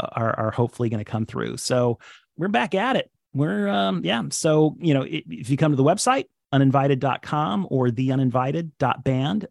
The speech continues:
you can get on our email list. You can see all about tours and shows.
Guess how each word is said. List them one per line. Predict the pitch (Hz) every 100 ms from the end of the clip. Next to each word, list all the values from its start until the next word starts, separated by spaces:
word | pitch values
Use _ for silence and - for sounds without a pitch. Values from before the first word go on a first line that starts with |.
| _ -
you | 131
can | 131
get | 117
on | 110
our | 117
email | 180 170 165
list. | 165 -
You | 127
can | 120
see | - 110
all | 107
about | - - - - -
tours | 170 165 160 123
and | 107
shows. | 196 185 180 170